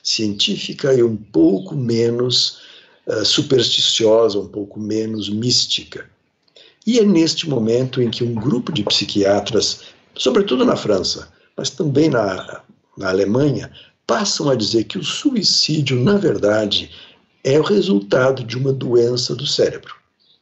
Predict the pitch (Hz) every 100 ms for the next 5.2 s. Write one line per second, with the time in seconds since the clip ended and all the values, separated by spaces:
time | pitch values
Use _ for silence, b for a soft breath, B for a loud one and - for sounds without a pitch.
0 | _ _ - - - 92 - - 107 101
1 | 98 101 104 101 98 - 101 - - 165
2 | 180 135 123 107 107 107 - 101 92 -
3 | - _ _ _ _ _ _ _ _ -
4 | B B B B B B _ - 80 98
5 | 127 -